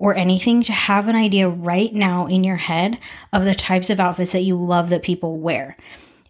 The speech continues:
And it's not that we're trying to get everyone to conform to the same look. I heard this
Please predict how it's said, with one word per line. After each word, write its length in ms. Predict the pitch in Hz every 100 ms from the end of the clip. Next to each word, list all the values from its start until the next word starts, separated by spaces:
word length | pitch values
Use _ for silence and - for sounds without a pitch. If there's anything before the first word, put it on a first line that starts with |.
| -
And 120 | 220
it's 180 | 226 233
not 180 | 240 277
that 100 | 294
we're 120 | 277
trying 300 | 262 220 220
to 60 |
get 220 | 196 190 -
everyone 460 | 196 185 202 196
to 120 | 180 185
conform 540 | 180 160 - 185 180
to 120 | 196
the 120 | 185
same 460 | 175 - 175 170 160
look. 380 | 147 233 269 -
I 140 | 208 196
heard 400 | 165 214 208 185
this 580 | 190 165 - - -